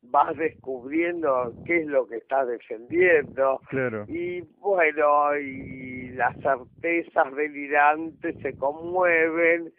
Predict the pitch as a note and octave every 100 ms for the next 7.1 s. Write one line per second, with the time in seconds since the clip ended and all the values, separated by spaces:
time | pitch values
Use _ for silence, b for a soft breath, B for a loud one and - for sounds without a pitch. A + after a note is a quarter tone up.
0 | _ A#2 G2 F2+ D#3+ E3 E3+ D#3 - D#3
1 | E3 D#3 C3+ B2+ - D3+ E3 C3 D3 D3+
2 | B2+ A2+ A2+ - G#2 G#2 G#2+ - D3 E3
3 | G3 E3+ D#3 D3 D3+ D#3 - B2+ A#2+ G2+
4 | F#2+ - C#3 B2+ B2 - F3+ G3 G#3+ D3+
5 | B2+ B2 A#2+ A#2+ - D3+ C3+ C3 B2+ A#2+
6 | A#2 A#2+ A#2 B2 A2 G2+ G#2 G2 A2+ B2